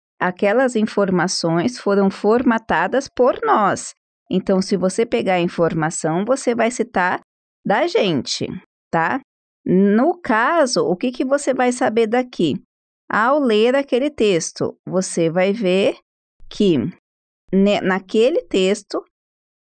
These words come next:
quando a gente foi citar, a gente trabalhou o texto do Rodrigues, trabalhou aqui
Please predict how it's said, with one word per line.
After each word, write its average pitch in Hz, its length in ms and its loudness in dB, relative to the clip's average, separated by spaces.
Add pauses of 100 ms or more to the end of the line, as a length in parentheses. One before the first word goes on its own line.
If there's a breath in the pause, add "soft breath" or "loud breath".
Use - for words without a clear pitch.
(260)
quando 302 440 2
a 285 120 4
gente 185 420 -2
foi 175 460 0 (480)
citar, 254 720 0 (400)
a 226 100 0
gente 208 340 0
trabalhou 226 640 0 (160)
o 226 120 -4
texto 196 380 -2
do 180 120 -2
Rodrigues, 208 800 -2 (400)
trabalhou 214 480 0
aqui 180 380 0